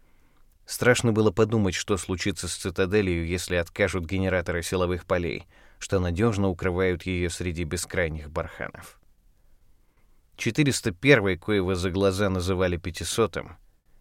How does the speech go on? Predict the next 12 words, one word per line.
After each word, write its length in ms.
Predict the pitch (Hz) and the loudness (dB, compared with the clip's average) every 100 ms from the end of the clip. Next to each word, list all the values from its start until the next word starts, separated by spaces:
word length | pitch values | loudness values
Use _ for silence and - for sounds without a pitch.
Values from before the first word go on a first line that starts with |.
| - - - | -20 -16 -4
развалившись 640 | 95 90 135 165 127 110 | 0 4 4 4 2 0
в 100 | - | -2
кресле 460 | - 113 117 101 95 | -2 2 2 0 0
и 20 | |
попивая 520 | 98 90 98 101 98 | 0 0 2 4 4
вытяжку 520 | 87 101 98 - - | 2 -2 -2 -2 0
из 160 | 95 87 | 0 0
выворки 500 | 92 107 95 85 90 | 0 2 2 0 -6
когтей 500 | - 87 - 104 92 | -4 -6 -4 0 0
гладиэльских 760 | 87 98 87 98 92 - 90 - | 2 2 2 2 2 -2 -6 -6
степных 520 | - 92 90 87 - | -6 -6 -4 -6 -2
эльфов, 520 | 110 117 - 107 | 0 0 -2 -4